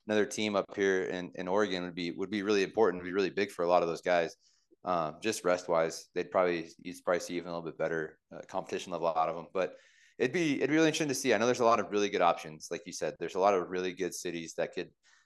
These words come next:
could probably do a lot of good for, for the sport. Um, and I just think that deep down inside, I hope they don't, and they might, 'cause it might be the best move, but I hope they don't just, like, double up on a city like they do sometimes, you know, like, two L As, two New Yorks,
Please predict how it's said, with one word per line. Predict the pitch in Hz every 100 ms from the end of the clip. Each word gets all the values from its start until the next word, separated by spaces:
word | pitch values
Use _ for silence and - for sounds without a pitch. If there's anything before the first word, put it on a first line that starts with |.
| _
could | 98 -
probably | 127 143 120 110 98 - - -
do | 107
a | 87
lot | 92 92
of | 87
good | 90 -
for, | 87 80 -
for | - 85
the |
sport. | 82 - 87 85 - _ _ _ _ -
Um, | 101 95 85 76 78 _ _ _ -
and | 98 95
I |
just | 95 101 - -
think | 98 90
that | 90 82 - -
deep | 101 -
down | 92 87
inside, | - 85 90
I |
hope | 87 87 -
they | 87
don't, | 87 82 82 -
and | 107
they | 120
might, | 123 101
'cause | -
it |
might | 98 90
be | 87
the |
best | 87 85 -
move, | 85
but | 90
I | 90
hope | 95 -
they | 87
don't | 87 78
just, | 87 -
like, | 82 -
double | 92 87 87
up | 85
on | 87
a | 85
city | 95 92 92 -
like | 82 -
they | 85
do | 85
sometimes, | 90 85 85 85 90
you |
know, | 85
like, | 82 -
two | 95 90
L | 87
As, | 85 82
two | - 87
New | 85
Yorks, | 82 80 78